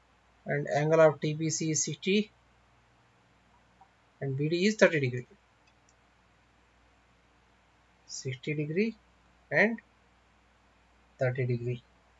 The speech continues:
Okay. Now this is T B D. Okay. This we have already de-, determined by considering the joint D.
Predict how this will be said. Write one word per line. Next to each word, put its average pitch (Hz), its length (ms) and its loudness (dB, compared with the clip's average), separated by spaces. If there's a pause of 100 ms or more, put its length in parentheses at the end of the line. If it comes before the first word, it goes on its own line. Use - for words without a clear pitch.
(1800)
Okay. 180 300 0 (1700)
Now 160 460 4 (2500)
this 139 200 -6
is 190 120 -4
T 139 220 -4
B 135 160 -2
D. 143 200 -6 (240)
Okay. 214 260 -4 (2500)
This 147 320 -6
we 151 60 0
have 151 120 4
already 143 380 2
de-, 131 320 -4
determined 156 640 2 (120)
by 143 140 0
considering 143 580 -2
the 247 220 0 (460)
joint 127 340 6
D. 127 180 -4